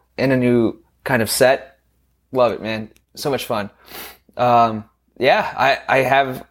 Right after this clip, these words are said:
uh, tons of, I, I just feel so excited just to do this every week. So I don't feel like, you know, I don't dread next week. I actually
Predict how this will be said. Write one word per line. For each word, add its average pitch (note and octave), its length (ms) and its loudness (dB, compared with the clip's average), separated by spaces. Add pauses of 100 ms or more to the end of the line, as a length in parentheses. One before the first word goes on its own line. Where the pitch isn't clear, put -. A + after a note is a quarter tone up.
uh, G2+ 140 -8 (180)
tons D3+ 400 2
of, B2+ 560 4 (540)
I, E3 240 0
I D#3+ 60 0
just - 460 -6
feel D#3+ 200 4
so C#3 140 2
excited A2 360 0
just A#2 220 -2
to - 40 -10
do A2 180 2
this G2+ 200 0
every G#2 240 -2
week. G#2 320 -2
So A2 520 2 (260)
I C3 80 4
don't B2+ 180 0
feel A#2+ 180 0
like, G#2+ 240 -2 (400)
you F2 120 -14
know, E2+ 120 -10
I C3 120 2
don't C#3+ 200 0 (320)
dread B2+ 480 2
next A2+ 400 -8
week. G2+ 240 -6
I G2 80 -4
actually G#2 360 -8